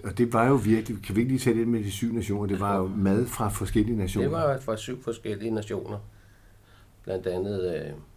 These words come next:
Speaker 2: der var Japan, der var Grønland, der var Mexico, der var Frankrig,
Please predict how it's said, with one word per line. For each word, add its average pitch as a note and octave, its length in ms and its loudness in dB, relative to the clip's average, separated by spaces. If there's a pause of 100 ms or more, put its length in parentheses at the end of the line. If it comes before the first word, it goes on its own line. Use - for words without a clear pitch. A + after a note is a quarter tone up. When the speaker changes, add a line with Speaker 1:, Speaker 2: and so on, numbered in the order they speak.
(200)
Speaker 2:
der F2 60 -4
var F#2+ 80 0
Japan, F2 480 -4
der E2+ 60 -6
var F2+ 120 -4
Grønland, F2+ 540 -2
der F#2 60 -6
var E2 280 -6 (520)
Mexico, G2+ 580 -2
der F#2 60 0
var E2+ 140 0
Frankrig, F#2 600 -4